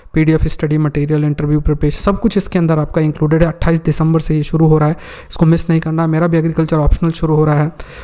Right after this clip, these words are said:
करंट अफेयर का कोर्स भी आपका जनवरी फर्स्ट से मेरा शुरू हो रहा है, तो वो सब आपके लिए अवेलेबल रहेगा। इसके लिए आपको अनअकैडमी का सब्सक्रिप्शन लेना है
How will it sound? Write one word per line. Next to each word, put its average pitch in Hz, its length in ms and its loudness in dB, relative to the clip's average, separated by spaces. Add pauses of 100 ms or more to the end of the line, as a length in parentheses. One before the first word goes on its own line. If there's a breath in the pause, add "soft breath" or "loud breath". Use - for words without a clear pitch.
(220 loud breath)
करंट 180 240 2
अफेयर 170 200 4
का 170 60 0
कोर्स 165 340 0
भी 160 80 2
आपका 156 220 0
जनवरी 151 300 0
फर्स्ट - 300 0
से - 160 -4
मेरा 151 200 2
शुरू 151 260 -2
हो 147 120 2
रहा 143 100 0
है, 147 80 -4
तो 190 140 -8
वो 196 120 -2
सब 180 180 0
आपके 170 240 0
लिए 160 100 0
अवेलेबल 156 320 0
रहेगा। 156 220 0
इसके 175 220 0
लिए 160 80 4
आपको 151 220 -2
अनअकैडमी 156 420 2
का 156 80 0
सब्सक्रिप्शन - 500 -2
लेना 190 220 2
है 190 120 0